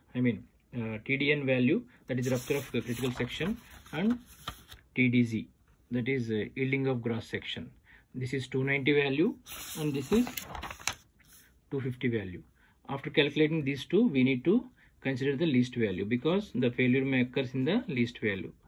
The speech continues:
Hence, the strength of the, strength of the plate is least value. The least value is two fifty point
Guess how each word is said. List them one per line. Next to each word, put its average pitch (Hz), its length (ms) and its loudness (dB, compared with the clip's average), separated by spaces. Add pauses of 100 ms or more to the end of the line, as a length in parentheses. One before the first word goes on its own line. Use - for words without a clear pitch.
Hence, 180 200 -2
the 139 160 -2
strength 123 380 2
of 120 200 0
the, 196 200 2 (2000)
strength 127 400 0
of 123 160 0
the 123 80 0
plate 120 340 0
is 233 300 2 (1900)
least 113 380 -4
value. 95 380 -10 (140)
The 131 100 -2
least 127 200 -2
value 131 360 2
is 240 120 -4 (500)
two 131 100 0
fifty 123 360 0
point 180 420 0